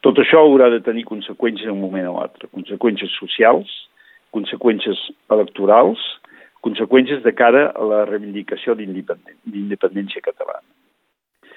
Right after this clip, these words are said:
Mentrestant, el món belluga, i d'aquí pocs dies sabrem qui serà el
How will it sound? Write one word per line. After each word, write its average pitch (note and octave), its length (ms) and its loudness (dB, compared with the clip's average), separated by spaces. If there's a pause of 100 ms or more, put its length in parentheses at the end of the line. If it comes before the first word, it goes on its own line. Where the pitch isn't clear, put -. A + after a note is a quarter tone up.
(1200)
Mentrestant, G3 760 4 (220)
el B2+ 120 -2
món C3 240 -2
belluga, G#2 540 -6 (420)
i A#2 120 -4
d'aquí A#2+ 200 0
pocs B2 320 2
dies D#3 360 0 (420)
sabrem C3+ 420 4
qui - 240 -14
serà A#2+ 400 -2 (640)
el A2+ 80 0